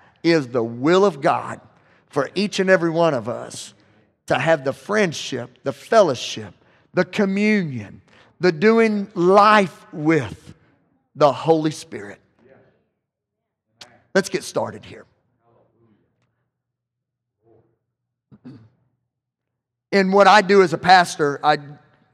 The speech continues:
<laughs> I think my whole life is spent just around doing life with people, connecting with people. Uh, there's a word that, that we've mentioned tonight, fellowship.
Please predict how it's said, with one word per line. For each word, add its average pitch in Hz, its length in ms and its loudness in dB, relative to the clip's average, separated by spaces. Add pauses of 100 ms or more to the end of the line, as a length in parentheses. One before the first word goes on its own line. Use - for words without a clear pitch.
<laughs> - 960 -12
I 160 60 0
think 196 260 -2
my 160 200 2
whole 165 320 0
life 156 440 -2
is 135 100 -8
spent 151 440 -6 (1040)
just 175 200 -2
around 147 520 0 (200)
doing 180 220 2
life 165 240 0
with 147 160 -8
people, 170 380 -6 (480)
connecting 160 500 -4
with 156 160 -8
people. 156 420 -8 (520)
Uh, 117 360 -4 (360)
there's 160 200 0
a 156 60 2
word 165 580 2
that, 143 220 -2
that 147 180 -6
we've 143 200 -6
mentioned 160 400 -8
tonight, 151 440 -6 (160)
fellowship. 165 960 -2